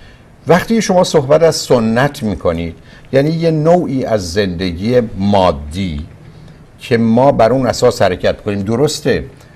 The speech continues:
اه، فرض کنید اختراع یا اکتشاف آتش یا چرخ یا فرض کنید اهلی کردن اسب یا مواردی که اشاره فرمودید رو ما در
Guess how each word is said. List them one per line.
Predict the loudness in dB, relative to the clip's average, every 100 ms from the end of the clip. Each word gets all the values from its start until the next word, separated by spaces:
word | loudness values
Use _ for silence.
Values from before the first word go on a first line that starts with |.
| -14
اه، | -6 -6
فرض | -2 0 0 0
کنید | -4 -4 -8
اختراع | -8 -8 -10 -8 0 2 2
یا | 0
اکتشاف | -2 -6 -6 -8 -2 0 2
آتش | 0 2 2 2 2 2 0 -10 -20 -20 -20 -20 -14
یا | -6 0 2 0
چرخ | -4 -4 0 4 2 0 -6 -18 -20 -20 -20 -8
یا | 2 2
فرض | 2 2 2 0
کنید | -4 -6 -4
اهلی | -2 -2 -4
کردن | 0 2 2 0
اسب | 0 0 2 2 0 -8 -20 -14 0
یا | 0
مواردی | 2 2 4 4 2 -6
که | -6 -6
اشاره | 0 2 2
فرمودید | 0 2 2 0 -4 -6 -4
رو |
ما | -2
در | 0 0